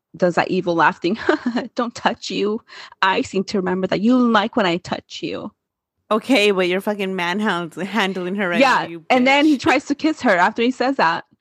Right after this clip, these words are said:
Speaker 1: And then, um, El Doctor Ledesma comes to the rescue and separates him. And he's like, "I'm
Speaker 2: Oh,
Speaker 1: gonna just
Speaker 2: good.
Speaker 1: get a restraining order on you, and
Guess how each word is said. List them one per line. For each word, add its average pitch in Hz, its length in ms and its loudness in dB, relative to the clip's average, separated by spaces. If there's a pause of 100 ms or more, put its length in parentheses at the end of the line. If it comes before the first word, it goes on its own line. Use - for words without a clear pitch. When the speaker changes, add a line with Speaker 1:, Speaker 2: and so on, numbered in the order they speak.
(400)
Speaker 1:
And 185 160 -2
then, 190 280 2
um, 180 380 0 (220)
El 180 140 0
Doctor 190 280 0
Ledesma 180 540 0
comes 165 460 0
to 202 100 -6
the 170 140 -2
rescue 151 380 -6
and 156 120 -10
separates - 380 -10
him. 147 160 -8
And 175 80 -10
he's 175 240 -8
like, 101 360 -6
"I'm 180 120 2
Speaker 2:
Oh, - 40 0
Speaker 1:
gonna 277 180 0 (120)
just 156 120 0
Speaker 2:
good. 156 60 -10
Speaker 1:
get - 120 2
a 190 40 -4
restraining 220 440 0
order 151 300 -2
on 160 180 2
you, 165 300 2
and 170 340 -2